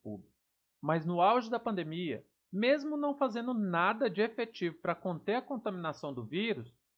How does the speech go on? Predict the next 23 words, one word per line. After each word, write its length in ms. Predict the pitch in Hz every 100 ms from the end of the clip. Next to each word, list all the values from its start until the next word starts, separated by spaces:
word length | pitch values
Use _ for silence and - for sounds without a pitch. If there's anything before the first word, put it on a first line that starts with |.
| _
pelo 320 | 277 302 320 294
menos 340 | 220 214 208
ele 140 | 226
não 100 | 233
ficou 300 | 226 220 196
desincentivando 1040 | 190 165 254 294 285 277 247 220 180 185 180
medidas 420 | 190 190 208 208
como 240 | 226 220
o 40 | 226
uso 180 | 214 202
de 60 |
máscara, 580 | 247 208 190 - 120 120 _ _
muito 560 | 202 247 302 339 - 339
menos 440 | 311 226 247 262
desacreditando 920 | 170 175 233 269 269 220 208 - 180
as 80 | 175
pesquisas 500 | - 165 - 143 143
do 100 | 143
Butantan, 600 | 156 185 233 226 208 254 - _ -
que 100 | 262
sobrevivem 800 | 269 247 208 175 147 127 117 - _
com 420 | - 247 240 208
excelência, 1300 | 220 269 262 - 247 226 185 185 185 - - 196 196